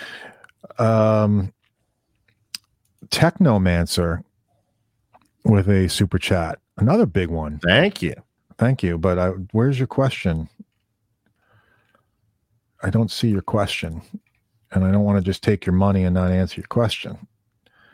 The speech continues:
Speaker 1: Um, B V, can you message me if, uh,
Speaker 2: Uh, this is a good idea. I got, there's this, another super chat here, which I'm sure you're gonna get to.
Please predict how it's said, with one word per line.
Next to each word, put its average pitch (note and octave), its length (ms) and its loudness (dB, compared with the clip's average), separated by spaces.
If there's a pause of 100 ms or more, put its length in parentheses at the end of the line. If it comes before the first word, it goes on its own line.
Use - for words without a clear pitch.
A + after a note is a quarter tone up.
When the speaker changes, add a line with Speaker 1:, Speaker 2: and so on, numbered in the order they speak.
(580)
Speaker 1:
Um, F#2 640 -4 (2000)
B B2+ 180 4
V, A2 200 2 (280)
can A2 120 -4
you C3+ 80 2
message C3+ 380 0
me C#3 220 0 (840)
if, G2+ 260 -8
uh, F#2+ 360 -6 (520)
Speaker 2:
Uh, C3 300 -4
this D3 160 -2
is - 40 -2
a D3 80 0
good B2+ 160 2
idea. A#2+ 800 0
I C3 120 0
got, C#3+ 400 -2
there's C3 200 0
this, B2 120 -6
another C3 300 0
super A#2 240 -4
chat G#2 260 0
here, G#2 160 -2
which G2 160 -4
I'm F#2 80 -2
sure G2+ 200 -4
you're F2+ 80 -2
gonna E2+ 160 -4
get F2 180 -4
to. E2+ 260 -4